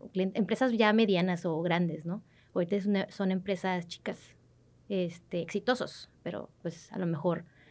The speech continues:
eh, es otro tipo de cliente, ¿no? Y obviamente en ese proceso nosotros poder ofrecer un ser-,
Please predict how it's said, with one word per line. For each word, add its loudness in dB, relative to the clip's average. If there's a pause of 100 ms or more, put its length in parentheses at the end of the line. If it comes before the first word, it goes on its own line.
(340)
eh, 2
es -12
otro -6
tipo -4
de -2
cliente, 0
¿no? -4 (460)
Y 10
obviamente 8
en 4
ese 4
proceso 6
nosotros 2
poder 6
ofrecer 2
un 4
ser-, 0